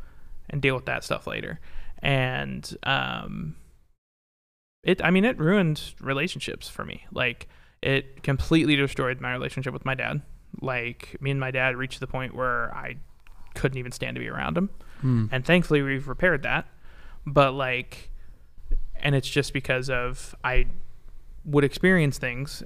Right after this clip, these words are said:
Speaker 1: and then I would just stuff 'em away and stuff 'em away and stuff 'em away and stuff 'em away, and then either it would turn into anger, it would turn into resentment, it would turn into frustration, it would turn into sadness, or it would turn into straight up depression.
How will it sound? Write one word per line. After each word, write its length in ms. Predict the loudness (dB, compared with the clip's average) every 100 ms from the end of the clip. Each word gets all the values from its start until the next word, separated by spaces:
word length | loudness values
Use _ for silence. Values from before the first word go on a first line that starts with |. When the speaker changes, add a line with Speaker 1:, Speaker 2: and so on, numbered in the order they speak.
| 2
Speaker 1:
and 180 | 4
then 100 | 4
I 120 | 0 -2
would 180 | -2
just 360 | -2 -4 -4 -6
stuff 300 | 0 0 0
'em 140 | -6
away 140 | -4 -4
and 80 | 2
stuff 260 | 4 4
'em 80 | 0
away 180 | -4 -6
and 100 | -4
stuff 240 | -2 -2
'em 80 | -4
away 200 | -6 -4
and 100 | -4
stuff 220 | -2 -4 -4
'em 80 | -8
away, 260 | -2 -2
and 140 | -2 -4
then 80 |
either 300 | -4 -4 -2
it 80 | -2
would 100 | -4
turn 160 | -2 -4
into 160 | -4 -4
anger, 340 | -2 0 2
it 40 |
would 100 | 2
turn 140 | 2 -2
into 140 | -2
resentment, 500 | -2 0 0 -2 -4
it 60 | -4
would 100 | -2
turn 160 | -2
into 160 | -4 -6
frustration, 540 | -4 0 0 0 0
it 60 | -4
would 80 | -2
turn 120 | -4
into 160 | -4 -4
sadness, 540 | -2 0 0 0 -2 -8 -6 -2
or 100 | -2
it 20 |
would 100 | 0
turn 140 | -4 -6
into 180 | -8
straight 300 | -8 -2 -2
up 80 | -2
depression. 460 | -6 -6 -6 -6